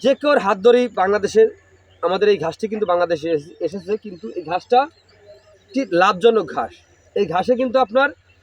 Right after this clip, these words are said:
লাভের দিকটা বেশি। যেমন আপনি গরু ছাগল পালন করতে পার-, পারতেছেন, দেখা যায় ধান থেকে খ্যার হচ্ছে, খ্যার খাওয়াইতেছেন আর দানাদার খাওয়াইতেছেন। দেখা যায় আপনার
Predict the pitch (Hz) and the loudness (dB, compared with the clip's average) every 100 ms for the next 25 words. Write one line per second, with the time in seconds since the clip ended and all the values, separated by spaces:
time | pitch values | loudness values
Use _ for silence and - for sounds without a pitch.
0 | - 147 180 208 220 220 247 240 160 151 | -2 2 4 4 2 2 2 2 2 -4
1 | 110 - _ _ _ _ 226 262 262 240 | -8 -20 _ _ _ _ 4 6 4 4
2 | 254 220 233 208 240 233 208 220 220 214 | 4 6 4 4 2 2 2 2 2 2
3 | 233 240 233 - 175 - _ _ - 208 | 2 0 -4 -14 -20 -20 _ _ -6 -6
4 | - 247 277 247 _ _ - _ _ 143 | 0 4 4 4 _ _ -20 _ _ -6
5 | 214 233 247 - 170 208 240 240 - 185 | -2 2 2 0 -6 -2 2 2 2 0
6 | 208 233 269 262 202 202 208 220 233 269 | 2 2 2 0 -4 -4 -4 0 2 2
7 | 302 - _ _ 180 170 196 196 196 185 | 0 -10 _ _ -6 -2 -2 0 -2 0
8 | 175 139 - - _ _ _ _ _ 143 | 0 0 -6 -20 _ _ _ _ _ 0
9 | 233 254 269 269 220 269 | 4 4 4 2 2 2